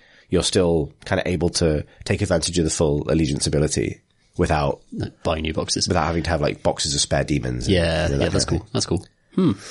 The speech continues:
Speaker 2: nice.
Speaker 1: Hmm.
Speaker 2: Excited.
Speaker 1: Um, speaking of which, actually, like, it occurred to me playing a bunch of Tzeentch games this weekend, I would actually quite like a new Tzeentch book.
Speaker 2: Hmm.
Speaker 1: Like, I know it's not as urgent as with others,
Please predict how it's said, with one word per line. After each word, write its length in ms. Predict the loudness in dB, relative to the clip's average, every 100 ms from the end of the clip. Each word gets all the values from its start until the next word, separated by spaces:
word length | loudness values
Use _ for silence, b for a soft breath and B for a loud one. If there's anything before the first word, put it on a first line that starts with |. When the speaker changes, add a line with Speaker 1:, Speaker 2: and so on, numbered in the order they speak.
| -2
Speaker 2:
nice. 200 | -2 -2 _ _
Speaker 1:
Hmm. 180 | 0 0 -2 _ -20 _ _
Speaker 2:
Excited. 400 | -10 -8 -10 -12 -16 -14 -2
Speaker 1:
Um, 420 | 2 4 2 -2 -6 b b
speaking 260 | 0 2 4
of 20 |
which, 100 | 4
actually, 240 | 4 2
like, 240 | 2 2 4
it 200 | 2 4 2
occurred 260 | 4 2 4
to 60 |
me 280 | 4 4 2 -2 -2
playing 320 | 2 2 2
a 40 |
bunch 240 | 2 0 0
of 80 | 0
Tzeentch 440 | 0 0 -4 -6 -8
games 280 | -2 0 0
this 140 | 0 0
weekend, 360 | 2 2 0 -4 B B -2
I 80 |
would 180 | 2 2
actually 220 | 2 0
quite 180 | 0 2
like 180 | 2 2
a 40 |
new 120 | 2 2
Tzeentch 240 | 2 0
book. 280 | -4 -4 -8 _ 2
Speaker 2:
Hmm. 160 | 2 2 -6 -4
Speaker 1:
Like, 280 | 0 0 0
I 60 | 2
know 140 | 2
it's 100 | 4
not 120 | 2 2
as 100 | 2
urgent 360 | 2 2 0
as 100 | 0
with 120 | 0 0
others, 340 | 2 0 -2